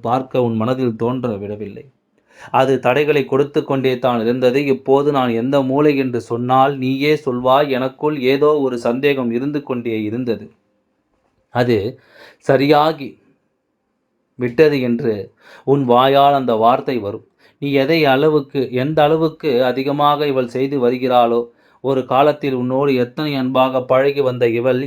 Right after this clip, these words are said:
எப்படி இப்படி மாறினாள் என்று நீ ஆச்சரியப்படுகிறாய் அல்லவா? அவளும் நல்ல எண்ணத்தில் தான் பழகி வந்தாள். அவளின் கூறாத காலம் அவனுக்கு பொறாமை என்பது வந்து விட்டது. அந்த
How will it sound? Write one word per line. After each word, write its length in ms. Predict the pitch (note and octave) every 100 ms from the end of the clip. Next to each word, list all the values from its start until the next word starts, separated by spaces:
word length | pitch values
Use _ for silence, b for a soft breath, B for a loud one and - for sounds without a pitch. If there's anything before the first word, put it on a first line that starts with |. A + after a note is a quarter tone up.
| B2
எப்படி 380 | A#2 - D3 C3+
இப்படி 320 | A#2 A#2+ A#2 A2+
மாறினாள் 540 | A2+ C3+ C#3 C3+ C3
என்று 220 | B2 A#2+
நீ 100 | A#2 A2+
ஆச்சரியப்படுகிறாய் 880 | A2+ B2 C3 B2 A#2 A2 A2 G#2+ G2
அல்லவா? 300 | G#2+ A#2 A#2+ - _ _ b b b
அவளும் 420 | A#2+ C3+ C#3+ D3+
நல்ல 220 | C3 C#3+ C#3
எண்ணத்தில் 520 | C3 C#3 C3+ D3 C3+
தான் 240 | C#3+ D#3 D3+
பழகி 360 | C3 C3+ C#3
வந்தாள். 440 | A#2+ A2+ A#2 A2 - b b b
அவளின் 380 | C3 C3+ B2+ A2+
கூறாத 500 | B2+ C3 C#3 C#3+ D3
காலம் 380 | C#3+ C3 C3 A2 E2+ _ _ _ _
அவனுக்கு 460 | A#2+ B2 B2 A2+ A#2+ G#2+
பொறாமை 500 | A2 A#2 C#3+ D3+ C3+
என்பது 320 | A#2+ A#2 A2+
வந்து 260 | G#2+ A2 C3
விட்டது. 400 | A2 - G#2+ A2 - _ b b C#3
அந்த 160 | C#3+